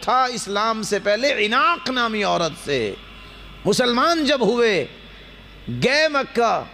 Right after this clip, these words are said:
عناق نے دیکھا، کہتی ہے، "مرثد، ابو مرثد الغنوی۔" کہا، "اب میری آنکھوں کی بھی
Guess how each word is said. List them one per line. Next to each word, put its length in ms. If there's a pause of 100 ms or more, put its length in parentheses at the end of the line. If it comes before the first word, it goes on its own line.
(500)
عناق 420
نے 140
دیکھا، 340
کہتی 440
ہے، 320
"مرثد، 560 (360)
ابو 200
مرثد 240
الغنوی۔" 680 (1600)
کہا، 280
"اب 120
میری 320
آنکھوں 380
کی 160
بھی 120